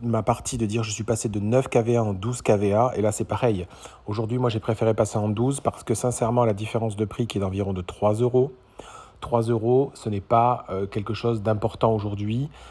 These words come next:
euh, mensuellement, d'autant plus que quand on a opté pour les heures creuses, heures pleines, eh bien, on gagne bien plus à l'année. Donc l'idée, c'est, euh, vraiment de ne pas avoir de problématique de,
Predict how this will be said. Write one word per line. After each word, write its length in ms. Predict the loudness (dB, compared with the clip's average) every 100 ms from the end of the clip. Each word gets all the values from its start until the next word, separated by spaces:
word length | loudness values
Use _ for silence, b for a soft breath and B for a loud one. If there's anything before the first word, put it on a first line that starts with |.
| B -4
euh, 180 | -2
mensuellement, 640 | 0 0 2 2 4 2 0
d'autant 320 | 0 0 0
plus 220 | 0 -2
que 100 | -2
quand 360 | -2 0 0 -2
on 100 | -2
a 60 | -2
opté 260 | 0 -2
pour 140 | 0 -2
les 140 | -2
heures 100 | -6
creuses, 220 | -6 -6
heures 100 | -6
pleines, 320 | -2 0 0 -4
eh 40 |
bien, 100 | -8
on 100 | -6
gagne 360 | -4 -2 -2 -6 -8 B B B
bien 280 | -4 0 2
plus 360 | 0 -2 0 2
à 60 |
l'année. 340 | 2 0 -2 -4 B B B
Donc 360 | -4 -2 -2 -2
l'idée, 400 | -2 -2 2 2
c'est, 380 | 2 0 2 2
euh, 180 | 2 -2
vraiment 260 | 0 0 0
de 80 | 0
ne 40 |
pas 160 | 4 4
avoir 200 | 4 0
de 40 |
problématique 800 | -2 0 2 2 -2 -4 -6 -4
de, 380 | -2 0 0 -2